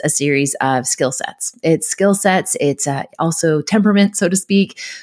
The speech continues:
which allows children this opportunity to be perhaps a wee bit braver, but more curious, maybe more adaptable, and better positioned to really connect with some of the challenging parts of their lives that they're going to experience.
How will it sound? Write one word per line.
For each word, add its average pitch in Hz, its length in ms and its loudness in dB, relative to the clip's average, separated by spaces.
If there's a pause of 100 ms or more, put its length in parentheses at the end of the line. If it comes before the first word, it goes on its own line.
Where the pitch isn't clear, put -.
which 185 320 2
allows 190 500 -2
children 170 420 2
this 156 220 0
opportunity 156 240 0 (560)
to 147 340 0
be 160 540 -4
perhaps 160 400 -2
a 170 40 -2
wee 175 140 2
bit 170 200 -2
braver, 190 600 0
but 156 220 0 (100)
more 170 240 -4
curious, 160 600 0
maybe 196 200 2
more 208 180 4
adaptable, 220 640 0
and 175 140 2 (320)
better 254 260 2
positioned 220 720 0
to 170 140 -2
really 170 540 2
connect 151 600 -2
with 165 180 2
some 165 220 -2
of 170 100 2
the 165 100 4
challenging 147 520 -2
parts 143 320 -4
of 139 140 -2
their 139 160 -2
lives 139 320 -2
that 139 120 -4
they're 139 100 -2
going 131 220 0
to 127 120 -8
experience. - 640 -6